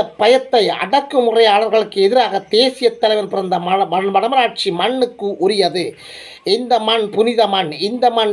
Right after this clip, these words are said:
தேசத்தின் தேசிய மண் என்று சொல்லியும், இந்த மண், ஆ, பல்வேறு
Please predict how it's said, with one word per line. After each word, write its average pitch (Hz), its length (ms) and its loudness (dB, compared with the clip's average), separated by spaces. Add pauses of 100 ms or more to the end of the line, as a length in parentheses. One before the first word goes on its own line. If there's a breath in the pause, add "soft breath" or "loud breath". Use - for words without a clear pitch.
தேசத்தின் 226 680 0
தேசிய 226 500 0
மண் 190 280 -4
என்று 226 280 0
சொல்லியும், 208 500 0
இந்த 208 200 -2
மண், 233 240 -2 (540 loud breath)
ஆ, 185 80 2 (380)
பல்வேறு 254 580 2